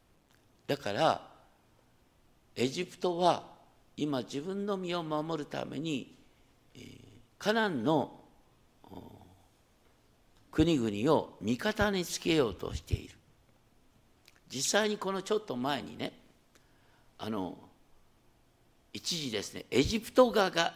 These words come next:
エジプト軍が北上してきた。それでバビロン軍が一時退避したってんで、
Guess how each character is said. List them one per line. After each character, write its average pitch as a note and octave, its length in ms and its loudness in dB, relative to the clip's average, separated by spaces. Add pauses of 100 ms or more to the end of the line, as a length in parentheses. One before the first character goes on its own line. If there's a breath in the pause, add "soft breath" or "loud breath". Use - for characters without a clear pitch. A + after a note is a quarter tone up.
(100)
エ B2 100 0
ジ G3+ 180 0
プ - 100 -18
ト A3 160 10
軍 E3+ 240 2
が G#2+ 120 0
北 - 360 2
上 G3+ 300 8
し F3 80 -4
て F3 160 0
き - 80 -10
た。 - 240 -4 (720 soft breath)
そ - 200 6
れ G#3+ 80 12
で G#3+ 440 10
バ A2 140 6
ビ F3 120 2
ロ B3 120 8
ン A3 120 4
軍 F#3 120 -2
が F3 140 4
一 C#3+ 260 0
時 E3+ 220 -2
退 G#3+ 220 0
避 F3+ 160 0
し - 100 -6
た D3+ 160 2
っ C#3+ 40 -2
て - 200 -10
ん B2 100 -6
で、 D#3+ 360 4